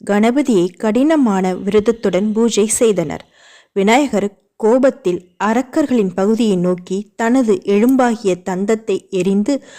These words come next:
அவர்களை அழித்து தேவர்களுக்கு வெற்றி அருளினார். தேவர்கள் மகிழ்ச்சியுடன் விநாயகரை "சங்கடஹரன்,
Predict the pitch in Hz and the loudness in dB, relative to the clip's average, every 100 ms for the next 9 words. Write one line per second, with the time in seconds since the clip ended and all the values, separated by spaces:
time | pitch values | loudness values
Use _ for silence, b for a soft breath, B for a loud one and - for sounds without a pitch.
0 | B B 247 285 269 220 175 - 185 190 | B B 0 2 2 0 -2 -4 -4 0
1 | 220 220 - 294 277 B B 240 294 302 | -2 -4 -6 -6 -6 B B 0 2 4
2 | 254 185 180 - 339 226 233 - 269 _ | 4 2 -2 -4 0 0 2 0 -2 _
3 | 208 208 208 175 151 156 _ b b b | -2 0 0 0 -6 -10 _ b b b
4 | b 196 190 214 247 208 208 214 b b | b 0 2 4 2 0 -2 -4 b b
5 | 202 202 269 269 - 233 185 196 - - | -6 0 0 0 0 0 0 -2 -6 -8
6 | 196 208 220 240 214 233 208 B B - | 0 2 2 2 0 0 -2 B B -6
7 | - 214 226 262 269 269 262 311 | -2 0 2 2 0 0 0 -2